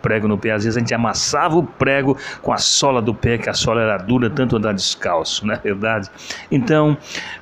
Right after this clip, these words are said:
a gente tem que dizer o seguinte, pessoal, a, tem que haver um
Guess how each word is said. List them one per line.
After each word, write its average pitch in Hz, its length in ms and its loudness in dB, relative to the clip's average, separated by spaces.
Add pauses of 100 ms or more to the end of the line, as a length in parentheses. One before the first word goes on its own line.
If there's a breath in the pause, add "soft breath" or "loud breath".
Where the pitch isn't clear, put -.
a 127 80 0
gente 131 300 2
tem 139 160 0
que 123 80 0
dizer 117 240 2
o 135 60 4
seguinte, 117 500 0
pessoal, 92 440 -2 (380 loud breath)
a, 143 320 0 (240)
tem 165 140 2
que 165 80 2
haver 135 420 2 (560)
um 190 260 4